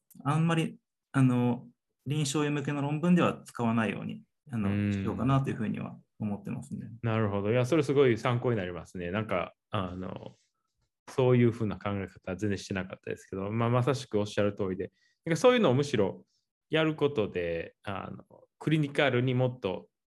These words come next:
Speaker 2: いい研究っていうのできそうな気が今しましたね。
Speaker 1: うん。
Speaker 2: ありがとうございます。なんか、<laughs>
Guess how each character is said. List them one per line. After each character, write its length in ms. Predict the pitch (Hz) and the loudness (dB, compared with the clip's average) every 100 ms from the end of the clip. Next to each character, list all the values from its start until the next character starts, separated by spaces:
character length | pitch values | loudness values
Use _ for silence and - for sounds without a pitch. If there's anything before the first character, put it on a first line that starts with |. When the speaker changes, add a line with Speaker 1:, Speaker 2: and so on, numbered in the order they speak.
| _ _ | _ _
Speaker 2:
い 120 | 123 | -2
い 440 | 117 110 110 107 - _ _ _ _ - | 0 2 0 -4 -14 _ _ _ _ -8
研 220 | - 101 | -2 -2
究 200 | 95 101 | -2 -6
っ 40 | - | -6
て 100 | - | -12
い 40 | |
う 40 | |
の 60 | - | -6
で 120 | 95 | -8
き 100 | 92 | -8
そ 120 | - | -12
う 60 | 87 | -12
な 60 | - | -12
気 140 | - | -10
が 80 | 82 | -10
今 260 | 78 - - _ _ | -10 -14 -20 _ _
し 180 | - 87 | -16 -12
ま 140 | 82 | -12
し 100 | - | -12
た 120 | - | -14
ね。 220 | - - - _ - | -14 -18 -20 _ -10
Speaker 1:
う 60 | 117 | -6
ん。 160 | 113 110 _ _ _ _ _ | -6 -8 _ _ _ _ _
Speaker 2:
あ 80 | 110 | -2
り 60 | 95 | -2
が 80 | |
と 100 | - | -4
う 40 | - | -12
ご 60 | |
ざ 80 | - | -14
い 60 | - | -14
ま 120 | 110 | -14
す。 160 | - 113 | -6 -6
な 80 | |
ん 20 | - | -4
か、 60 | - - | -6 -2
<laughs> 760 | - 139 - 147 139 180 196 | -2 -2 -2 -2 0 2 4